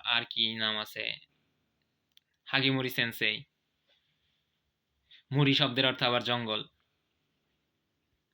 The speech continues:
আহ, তারপর আর কি শিখতে পারি? আহ, আচ্ছা, আমরা মাসের নাম শিখতে পারি।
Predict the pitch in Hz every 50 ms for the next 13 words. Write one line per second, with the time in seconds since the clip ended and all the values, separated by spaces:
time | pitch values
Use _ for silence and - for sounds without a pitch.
0 | _ _ _ - - _ _ _ _ _ _ _ _ _ - _ _ - 107 104
1 | 101 101 101 101 101 98 _ 107 113 113 - 117 117 117 120 117 - 113 - 117
2 | 107 - 113 110 110 110 113 123 - - _ - - - _ _ _ _ _ _
3 | _ _ _ _ _ _ _ _ _ _ _ _ _ _ _ _ _ _ _ _
4 | _ _ _ _ _ _ _ _ - - _ _ _ _ _ _ _ _ _ _
5 | _ _ _ _ _ _ _ _ _ _ _ - - _ _ _ _ - 117 113
6 | 117 120 - 156 - 160 127 117 117 117 117 123 131 127 - 135 120 117 117 120
7 | 120 120 117 117 117 113 117 - 110 - - 107 101 101 117